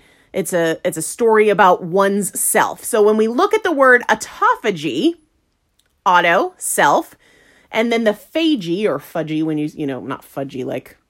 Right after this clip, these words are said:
fudgy cake, um, but autophagy is that second part is eating,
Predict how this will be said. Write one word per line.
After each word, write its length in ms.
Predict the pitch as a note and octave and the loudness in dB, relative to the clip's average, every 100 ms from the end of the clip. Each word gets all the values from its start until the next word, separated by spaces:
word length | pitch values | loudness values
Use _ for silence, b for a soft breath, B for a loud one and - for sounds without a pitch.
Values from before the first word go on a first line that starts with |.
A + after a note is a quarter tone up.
| _ | _
fudgy 380 | _ C#3+ C#3 C#3 | _ -12 -10 -12
cake, 380 | - F3 D3+ - b b - | -6 -4 -4 -6 b b -6
um, 220 | F3 E3+ | -4 -2
but 100 | D#3+ | -4
autophagy 1000 | E3 - B3 A#3+ A#3+ F3 C#3 C3 E4 - _ _ _ _ _ _ _ _ _ | -4 -4 0 0 -2 -8 -6 -4 -4 -6 _ _ _ _ _ _ _ _ _
is 300 | A#3 A#3+ G#3 | -2 0 0
that 200 | G#3+ G3+ | -2 -2
second 400 | - F#4 F4+ D#4+ | -2 -4 -4 -6
part 380 | C4 F3 F3 - | -2 0 -2 -4
is 380 | B3 A#3 A3+ A3 _ _ _ | -6 -4 -4 -8 _ _ _
eating, 540 | D#4+ F4 C4+ - - | 0 2 2 -2 -10